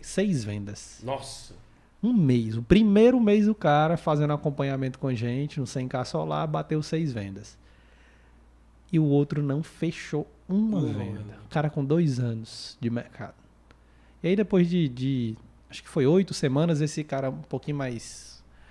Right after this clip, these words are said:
Speaker 1: mais suave, fez uma venda, depois fez outra. Mas aí eu faço a pergunta, "Pô, quão sangue no olho tu tá pra fazer teu negócio acontecer?" Porque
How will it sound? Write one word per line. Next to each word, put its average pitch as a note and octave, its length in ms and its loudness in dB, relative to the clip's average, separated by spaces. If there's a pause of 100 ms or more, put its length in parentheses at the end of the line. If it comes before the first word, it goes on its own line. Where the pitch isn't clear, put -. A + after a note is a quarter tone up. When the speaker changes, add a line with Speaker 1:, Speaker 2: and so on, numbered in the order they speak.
(240)
Speaker 1:
mais C3 200 -2
suave, C3 540 0
fez B2 260 -4
uma A2 120 -4
venda, C3+ 640 -4
depois A#2 340 -8
fez G#2 280 -6
outra. C3+ 520 2 (800)
Mas D3 400 0
aí E3+ 120 4
eu F#3+ 100 4
faço G#3 260 -2
a G#3+ 40 -4
pergunta, G3 440 -2
"Pô, G3+ 240 -4 (320)
quão E4+ 280 -2
sangue C#4+ 440 0
no D4+ 220 -2
olho D#3 400 4
tu F3+ 160 -8
tá A#2 420 -8 (500)
pra G#3+ 140 -4
fazer A#3 260 4
teu A3 140 2
negócio G#3 320 2
acontecer?" G3 440 0
Porque - 420 2